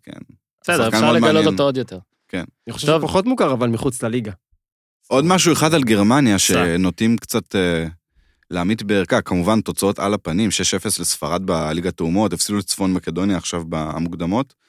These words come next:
Speaker 1: שני ניצחונות באלפיים עשרים. אה, עם כל הבעיות, תחשבו שיש להם שמונה שחקנים של ביירן מינכן בסגל.
Speaker 2: מהמם.
Speaker 1: עכשיו, אני לא יודע איך אתם מאמנים בכדורגל, אבל אם ניתן לכם שמונה שחקנים של ביירן, לא משנה מי עכשיו,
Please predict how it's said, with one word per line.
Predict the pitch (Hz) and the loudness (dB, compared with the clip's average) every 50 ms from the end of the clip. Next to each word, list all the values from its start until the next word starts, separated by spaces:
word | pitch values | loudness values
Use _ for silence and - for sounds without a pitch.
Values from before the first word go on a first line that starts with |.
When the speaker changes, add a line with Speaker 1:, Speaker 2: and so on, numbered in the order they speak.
| _ _ _ _ - | _ _ _ _ -6
Speaker 1:
שני | - - 107 107 | -2 2 2 2
ניצחונות | 107 98 - 104 104 104 92 | 2 2 0 0 0 0 0
באלפיים | 87 92 90 82 - 90 90 85 85 | 0 -2 -2 -2 -2 -2 0 0 -2
עשרים. | 87 - - 98 107 123 151 165 - _ _ _ _ _ _ _ _ _ _ _ - | -2 -4 -6 -4 -2 -2 -2 -4 -6 _ _ _ _ _ _ _ _ _ _ _ -6
אה, | 87 92 90 90 87 87 | -4 -2 0 0 0 0
עם | 90 90 | 0 -2
כל | - - 127 143 | 0 2 2 4
הבעיות, | 160 147 131 113 107 98 95 92 101 127 156 - _ _ - - _ _ _ | 4 4 4 2 4 4 4 4 2 2 0 -4 _ _ -20 -20 _ _ _
תחשבו | - 92 - - 107 104 127 135 | -12 -10 -4 -4 -2 0 0 0
שיש | - - 120 120 - | 0 0 0 0 0
להם | 135 123 117 | 0 0 0
שמונה | - - 110 101 95 107 120 | 0 0 0 0 0 0 0
שחקנים | 123 - 123 - - 107 107 | -2 -4 -6 -6 -4 -4 -4
של | 107 - 98 | -4 -4 -4
ביירן | 92 95 95 98 98 | -2 -2 -2 -2 -2
מינכן | 101 104 98 - 110 92 | -2 -4 -4 -4 -6 -6
בסגל. | 85 85 - - 104 95 82 76 80 - - _ - | -4 -4 -4 -2 -2 -2 -2 -6 -10 -14 -18 _ -6
Speaker 2:
מהמם. | 131 117 123 127 127 123 - | -4 -2 0 -2 -2 -4 -6
Speaker 1:
עכשיו, | - - 95 87 78 - _ _ _ _ _ _ _ _ _ _ _ _ | -6 -4 -4 -6 -6 -10 _ _ _ _ _ _ _ _ _ _ _ _
אני | 85 90 | -2 0
לא | 101 110 | 2 2
יודע | 113 120 | 4 4
איך | 120 117 117 | 2 2 0
אתם | - - 104 | -2 0 0
מאמנים | 95 92 90 87 92 101 110 107 104 92 | 0 0 0 0 0 2 2 2 0 0
בכדורגל, | 92 87 82 - - 85 87 90 104 110 101 90 85 85 | 0 -2 -2 -4 -6 -6 -2 -2 0 0 0 0 -2 -4
אבל | 82 82 82 87 85 - _ _ _ _ _ _ _ - | -4 -6 -6 -8 -10 -12 _ _ _ _ _ _ _ -4
אם | 104 104 | 0 0
ניתן | 107 95 - 117 113 | 0 0 0 0 0
לכם | 117 113 117 98 | 0 0 0 -2
שמונה | - - 95 92 98 110 | -2 -2 0 0 0 0
שחקנים | - - 113 - - 101 107 | 0 -2 -2 -2 0 0 0
של | 104 - 98 90 | 0 0 -2 0
ביירן, | 95 104 113 110 101 98 | 2 2 2 2 4 4
לא | 104 110 | 4 2
משנה | 113 - - 98 95 92 | 2 2 2 2 2 2
מי | 92 101 120 | 4 4 2
עכשיו, | 131 127 120 - 92 92 104 113 | 2 0 -2 -2 0 0 0 -2